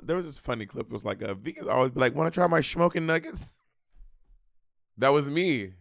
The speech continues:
Speaker 2: That was my
Speaker 1: No,
Speaker 2: tweet.
Speaker 1: th-, was, was it, was it your tweet?
Speaker 2: Yes, it was my tweet.
Speaker 1: No, it was not. You're lying. It was not your tweet.
Speaker 2: It was my tweet. I said,
Speaker 1: What was the
Speaker 2: "Nobody,
Speaker 1: tweet?
Speaker 2: vegan,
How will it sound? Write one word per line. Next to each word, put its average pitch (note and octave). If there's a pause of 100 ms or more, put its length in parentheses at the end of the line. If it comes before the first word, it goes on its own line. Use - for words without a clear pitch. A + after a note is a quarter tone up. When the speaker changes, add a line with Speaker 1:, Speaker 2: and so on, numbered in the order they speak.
(140)
Speaker 2:
That A#2+
was C#3
my D3
Speaker 1:
No, G3
Speaker 2:
tweet. F3
Speaker 1:
th-, F#3+ (100)
was, F3+ (120)
was E3+
it, -
was E3+
it G3
your G#3+
tweet? C#5 (1300)
Speaker 2:
Yes, D3+
it D3+
was B2
my G#2+
tweet. E2+ (1000)
Speaker 1:
No, F3
it C#3
was G2
not. F2+ (100)
You're C#3+
lying. F2+
It -
was G2+
not F2
your F2+
tweet. B2
Speaker 2:
It -
was F3+
my D#3+
tweet. C3+ (2500)
I C#3
said, C#3+
Speaker 1:
What G#3+
was D3
the C3+
Speaker 2:
"Nobody, G#2+
Speaker 1:
tweet? G2+
Speaker 2:
vegan, B2